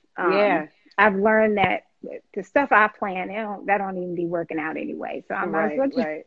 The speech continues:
Speaker 1: <laughs> follow
Speaker 2: Follow
Speaker 1: me,
Speaker 2: God's
Speaker 1: follow,
Speaker 2: plan,
Speaker 1: follow,
Speaker 2: right?
Speaker 1: follow his plan, you be all
Speaker 2: Right.
Speaker 1: right.
Speaker 2: Do, do you still enjoy it now that you're an employment and labor attorney?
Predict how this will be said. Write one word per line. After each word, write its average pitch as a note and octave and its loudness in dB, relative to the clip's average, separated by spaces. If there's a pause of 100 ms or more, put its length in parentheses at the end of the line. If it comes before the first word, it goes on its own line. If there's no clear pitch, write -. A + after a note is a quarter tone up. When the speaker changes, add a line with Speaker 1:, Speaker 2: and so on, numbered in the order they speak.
(120)
Speaker 1:
<laughs> C#4+ -2
follow C4+ 6
Speaker 2:
Follow - 4
Speaker 1:
me, D#4+ 4
Speaker 2:
God's G#3+ 6
Speaker 1:
follow, - -4
Speaker 2:
plan, C4 2
Speaker 1:
follow, A#3+ 6
Speaker 2:
right? C#4 0
Speaker 1:
follow A3 0
his F4+ -4
plan, C#4+ -6
you A3+ -6
be A3 -6
all - 0
Speaker 2:
Right. G3+ -4
Speaker 1:
right. G3+ -14
Speaker 2:
Do, C4 -10 (180)
do C#4 -6
you C#4+ -4
still D4 -4
enjoy A3+ -4
it C#4 -4
now A#3 -2
that A#3 -6
you're G#3+ 0
an F3+ -2
employment C4+ -2
and F#3 -4
labor G#3 0
attorney? F#3 -8